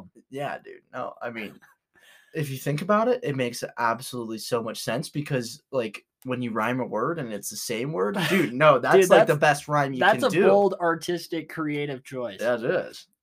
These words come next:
Speaker 1: Wow.
Speaker 2: Yeah.
Speaker 1: Thank you for that lyric, twenty-one.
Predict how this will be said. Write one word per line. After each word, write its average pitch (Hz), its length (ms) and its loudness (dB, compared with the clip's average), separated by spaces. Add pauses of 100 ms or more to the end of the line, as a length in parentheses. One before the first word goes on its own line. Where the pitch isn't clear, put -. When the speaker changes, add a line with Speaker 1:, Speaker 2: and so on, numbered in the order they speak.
(140)
Speaker 1:
Wow. 151 680 -2
Speaker 2:
Yeah. 123 280 -4 (300)
Speaker 1:
Thank 190 240 -6
you 190 100 -4
for 165 120 -8
that 131 180 -10
lyric, 160 320 -8
twenty-one. 113 680 -16